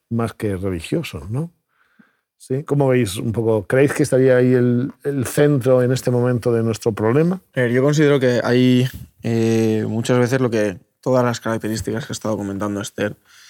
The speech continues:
Speaker 2: que lo que tú dices, ¿no? Estamos en un momento en el que es muy complicado,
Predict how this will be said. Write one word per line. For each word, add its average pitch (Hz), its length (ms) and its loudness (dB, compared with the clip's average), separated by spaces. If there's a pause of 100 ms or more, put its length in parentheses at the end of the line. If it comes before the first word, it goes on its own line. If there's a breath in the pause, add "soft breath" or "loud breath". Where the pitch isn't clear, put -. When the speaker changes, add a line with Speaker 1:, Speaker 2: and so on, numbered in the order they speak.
(400 soft breath)
Speaker 2:
que 104 440 0 (320)
lo 110 140 0
que 113 60 0
tú 104 60 -2
dices, 107 220 -2
¿no? 113 80 -4
Estamos 113 260 -4
en 117 100 -2
un 117 80 0
momento 117 680 0 (540)
en 117 140 -4
el 113 180 -2
que 110 320 -2 (1120)
es 123 140 -4
muy 123 160 2
complicado, 110 580 -6